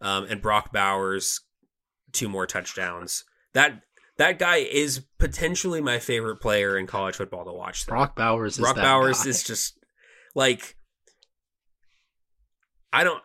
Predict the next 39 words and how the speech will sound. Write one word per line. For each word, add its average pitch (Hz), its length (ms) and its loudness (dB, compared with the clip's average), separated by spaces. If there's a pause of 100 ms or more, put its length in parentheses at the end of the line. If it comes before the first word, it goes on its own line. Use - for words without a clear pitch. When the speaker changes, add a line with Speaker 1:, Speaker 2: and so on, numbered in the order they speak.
Speaker 1:
I 139 100 4
don't 202 140 2
know 190 120 4
what 151 200 4
it 127 80 2
is 120 200 0
about 113 280 -2
watching 107 340 -2
him 104 160 -6
run, 101 480 0
but 101 120 -2
it 95 100 -6
just 104 180 -10
brings 101 320 -2
me 98 140 -8
joy. 87 420 -8 (380)
Uh, 95 380 0 (460)
<laughs> - 420 -16
a 123 100 -4
man 135 400 2
that 135 340 2 (160)
large 110 540 0
running 110 400 -4
that 113 220 -4
fis-, 113 320 -6
that, 110 200 -6
that 113 180 -2
quickly, 95 440 -6 (560)
um, 95 520 -6 (600)
I 104 140 2
don't 98 100 0
know. 90 180 -2 (120)
There's, 98 180 -8
it 107 140 -12
just 101 220 -4
stirs 98 400 -2
something 95 440 -6
within 92 280 -8
me. 87 200 -14